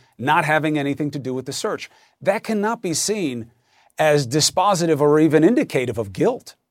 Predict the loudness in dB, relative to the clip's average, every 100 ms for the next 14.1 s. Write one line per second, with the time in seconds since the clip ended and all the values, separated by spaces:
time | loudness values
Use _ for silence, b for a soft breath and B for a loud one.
0 | _ _ -4 0 0 0 -2 -2 0 0
1 | -4 -8 _ _ -2 -2 0 -2 -4 -10
2 | -14 -16 -20 _ _ _ _ -2 0 0
3 | -2 -4 -4 -4 -6 -8 -18 -18 _ _
4 | _ _ _ _ _ -6 -2 -2 0 0
5 | 0 0 0 0 0 0 -2 -2 -2 -2
6 | -2 -6 -6 -6 -2 -2 -4 -6 0 0
7 | 0 -6 -8 -10 -14 b b b b -6
8 | -2 0 0 0 -4 -8 -14 _ _ _
9 | _ -2 0 2 4 4 6 4 0 _
10 | _ _ _ _ _ _ _ _ _ _
11 | _ -10 -8 0 0 0 -2 0 0 -2
12 | -2 -6 -10 _ _ _ _ -8 -2 -2
13 | -2 -4 -4 -4 -4 -8 -12 -2 -2 -2
14 | -8